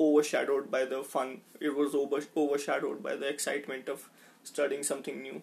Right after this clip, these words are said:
that I couldn't feel that guilt। That guilt was building up। I studied Russian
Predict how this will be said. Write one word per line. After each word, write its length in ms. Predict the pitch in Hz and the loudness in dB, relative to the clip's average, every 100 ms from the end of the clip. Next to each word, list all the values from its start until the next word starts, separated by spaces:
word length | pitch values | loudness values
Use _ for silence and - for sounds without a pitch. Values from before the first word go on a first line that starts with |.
| - _ - - | -14 _ -20 -6
that 120 | 147 143 | -2 0
I 120 | 147 | 0
couldn't 320 | 160 156 - | 0 -2 0
feel 180 | 147 147 | 0 2
that 220 | 139 - | 0 -2
guilt। 240 | 139 110 - - _ _ _ _ _ _ - - - _ _ _ _ _ _ _ _ _ _ - - _ _ - - | -6 -6 -10 -20 _ _ _ _ _ _ -20 -20 -20 _ _ _ _ _ _ _ _ _ _ -20 -20 _ _ -10 -4
That 240 | 165 185 | -2 -4
guilt 480 | 170 170 175 202 - - _ _ 160 | 0 2 2 0 -12 -20 _ _ -2
was 160 | 165 151 151 | -2 2 4
building 340 | 147 143 131 | 6 4 0
up। 160 | - - - _ _ _ _ _ _ _ _ - | -8 -10 -18 _ _ _ _ _ _ _ _ 0
I 140 | 151 | 4
studied 580 | 170 - 147 147 170 190 | 4 2 -2 0 -2 -4
Russian 440 | 151 143 147 175 | -4 -6 -4 -6